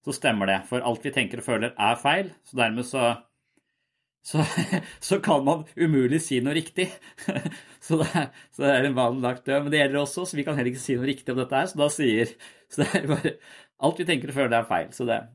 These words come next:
det er, eh, utgangspunktet. Det er bare å begynne <laughs> å si feil ting. <laughs> Jeg har le-, lest litt sånn rundt forbi i ulike bøker når det gjelder akkurat denne tematikken, og overskriften var kritikk og kritiske personer.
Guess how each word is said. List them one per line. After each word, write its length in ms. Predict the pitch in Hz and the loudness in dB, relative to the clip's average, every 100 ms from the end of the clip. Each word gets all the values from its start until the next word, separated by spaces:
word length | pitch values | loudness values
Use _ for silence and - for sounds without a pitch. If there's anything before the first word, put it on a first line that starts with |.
| - | -8
det 60 | 127 | -2
er, 200 | 117 117 | 0 0
eh, 160 | 110 107 | -2 -2
utgangspunktet. 640 | 110 104 95 117 98 - - _ _ _ _ | -4 -4 -6 -6 -8 -14 -20 _ _ _ _
Det 140 | - 139 | -2 2
er 180 | 185 220 | 2 2
bare 160 | 139 | 0
å 40 | 104 | 0
begynne 240 | 85 95 - | -4 -6 -2
<laughs> 100 | 175 | -2
å 20 | |
si 220 | - 135 | 0 -2
feil 320 | 123 90 98 - | 0 0 0 -2
ting. 160 | 104 | -8
<laughs> 880 | - - - - - - - _ - 117 139 - _ _ _ _ _ _ _ _ - - - | -10 -12 -20 -20 -20 -20 -20 _ -4 -2 -2 -6 _ _ _ _ _ _ _ _ -20 -20 -14
Jeg 120 | - 95 | -10 -2
har 80 | 139 | 0
le-, 220 | 143 127 139 | 0 -2 0
lest 480 | 123 127 139 - 139 | 4 4 2 0 0
litt 160 | 139 | 0
sånn 240 | 131 117 131 | 2 2 4
rundt 320 | 127 117 113 | 2 0 -2
forbi 480 | - 117 117 120 147 - - _ _ _ _ | -4 0 0 2 0 -2 -14 _ _ _ _
i 80 | 143 135 | -2 0
ulike 480 | 113 101 104 131 120 | 2 0 0 2 2
bøker 560 | 101 98 92 - 123 123 | 2 0 0 -4 -4 -2
når 160 | 113 113 | -2 0
det 80 | 104 | 0
gjelder 320 | 90 92 117 | 0 2 2
akkurat 260 | 104 120 117 | 2 -2 -2
denne 300 | 98 95 113 - - | 0 2 0 -2 -6
tematikken, 720 | 110 113 - 98 - 147 127 - _ _ _ _ _ _ _ - | -4 -4 -6 -10 -4 -2 -2 -6 _ _ _ _ _ _ _ 0
og 140 | 135 | 2
overskriften 400 | 98 - 120 - | 2 2 0 2
var 160 | 123 113 | 0 0
kritikk 460 | 123 123 139 143 123 | -2 0 -2 -2 -4
og 80 | |
kritiske 420 | 107 95 110 - 113 | 0 0 0 -6 -4
personer. 520 | - 123 101 127 143 | -4 -2 -2 -2 -4